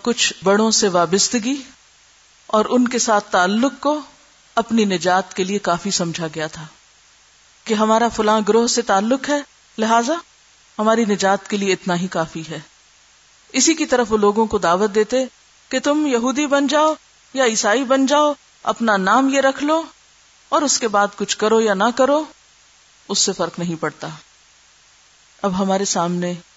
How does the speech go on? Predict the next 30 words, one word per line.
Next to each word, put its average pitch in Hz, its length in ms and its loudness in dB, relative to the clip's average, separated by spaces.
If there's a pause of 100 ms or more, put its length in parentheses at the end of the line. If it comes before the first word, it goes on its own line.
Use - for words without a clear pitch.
(140)
دونوں 202 380 2
راستے 165 300 -2
کھلے 156 260 -8
ہیں۔ 147 200 -14 (640)
یہ 202 140 0
مشکل 233 480 0 (300)
جو 185 160 2
اس 208 180 2
دور 214 160 4
میں 214 220 0
تھی، 240 240 -4 (200)
آج 175 260 -2
بھی 170 180 -8
ہے۔ 156 260 -10 (800)
ایک 202 280 0 (100)
ہے 208 220 -2 (420)
وہ 220 140 4
دین 240 500 2 (800)
جو 196 140 0
پورے 247 440 -2
کا 190 140 -4
پورا 220 320 0
اپنے 190 260 -2
اندر 185 300 0 (600)
داخل 180 320 0
ہونے 180 240 -2
کی 175 120 -8
دعوت 160 360 -2
دیتا 156 300 -10
ہے، 151 60 -18